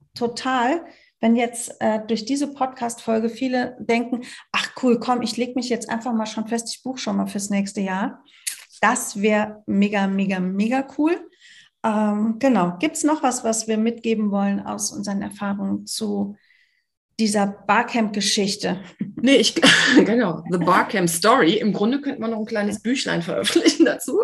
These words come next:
Speaker 2: Also lass mal drüber nachdenken.
Speaker 1: How to make a Barcamp. <laughs>
Speaker 2: Das ist wirklich witzig. Ähm, nein, ähm, ein Fazit ist eben noch, dass ich, ähm, wirklich das auch gerne mit dir mache, also mit unseren, äh,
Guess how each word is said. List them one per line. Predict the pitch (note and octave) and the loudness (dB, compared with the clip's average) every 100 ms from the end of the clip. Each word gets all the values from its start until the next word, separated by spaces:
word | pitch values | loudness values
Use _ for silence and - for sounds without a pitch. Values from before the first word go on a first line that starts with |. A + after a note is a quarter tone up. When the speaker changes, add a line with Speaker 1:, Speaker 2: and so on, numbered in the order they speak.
| - | 2
Speaker 2:
Also | D#4+ - B3+ | 2 6 4
lass | C#4+ - | 4 2
mal | B3 A3+ | 4 4
drüber | G#3+ | 4
nachdenken. | G#3 A#3 B3 G#3+ G3+ A#3 C#4+ D#4+ B3 | 4 2 0 -2 -2 0 2 4 6
Speaker 1:
How | C#4+ - | 6 6
to | D4+ | 6
make | C#4 D#4+ B3 | 6 6 2
a | G3+ | 4
Barcamp. | B3+ E4 F4 - C4+ A#3+ G3+ F#3 F3+ - | 6 6 4 2 4 4 4 0 -8 -4
<laughs> | - - - - - - _ - _ _ - - - - - G4+ | 0 0 0 -4 -4 -14 _ -20 _ _ 2 4 4 2 -2 0
Speaker 2:
Das | F#4 E4+ | 2 2
ist | E4 D#4+ | 0 0
wirklich | D#4 C#4 - | -2 -4 -4
witzig. | G3+ A3 G3+ G3+ - G#3 | -4 -2 -2 -2 0 4
Ähm, | A3+ A3+ A3+ - - | 6 6 4 -2 2
nein, | A3 A3+ - | 4 4 4
ähm, | A3 G#3+ G#3+ - F2 - - - | 2 4 2 0 -2 -4 -4 2
ein | A#3+ C4+ | 2 4
Fazit | B3+ - B3 A#3+ | 0 -2 -2 -2
ist | A3+ | -2
eben | A3+ A3 | -2 0
noch, | G#3+ G#3+ | 0 -2
dass | G3+ F#3+ | -4 -4
ich, | F#3+ - | -4 -2
ähm, | F3+ F3+ F3+ F3+ - - - _ | 0 2 0 -4 -8 -20 -20 _
wirklich | G3 F#3+ B3 B3+ G#3+ | -4 6 6 6 4
das | G#3 F#3+ | 2 2
auch | F#3 | 0
gerne | G3 G#3 G3+ | 2 4 4
mit | F3 F3 | 2 2
dir | B3 | 0
mache, | B3+ B3 A3+ | 2 -2 -2
also | F#3 F#3 | -2 -2
mit | F#3+ | -2
unseren, | - G3+ F#3 | -2 -2 -2
äh, | - | -4